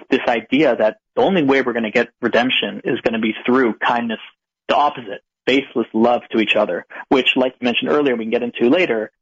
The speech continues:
really has taken root in the last few hundred years with the Baal Shem Tov and the Muslim movement and other focuses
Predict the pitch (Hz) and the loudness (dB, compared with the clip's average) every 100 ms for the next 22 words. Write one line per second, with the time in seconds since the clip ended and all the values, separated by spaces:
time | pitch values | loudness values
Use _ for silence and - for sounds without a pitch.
0 | - 110 131 147 139 120 113 - 113 110 | -2 4 6 4 4 0 -4 -4 -4 -2
1 | 113 117 127 117 117 113 - 117 123 117 | 0 0 0 2 2 0 -4 -4 -2 -2
2 | 107 113 107 110 110 110 113 - 113 - | 2 2 2 -2 -2 -4 -4 -6 -8 -2
3 | 110 107 104 - - - - 113 101 104 | 0 0 -2 -12 -14 -8 -2 0 0 0
4 | 110 120 - 113 107 117 104 104 - 117 | 2 0 0 -2 -2 0 -2 -2 -2 -2
5 | 110 127 117 110 - - 113 113 - 107 | 0 -2 -2 -4 -6 -4 -4 -4 -4 -6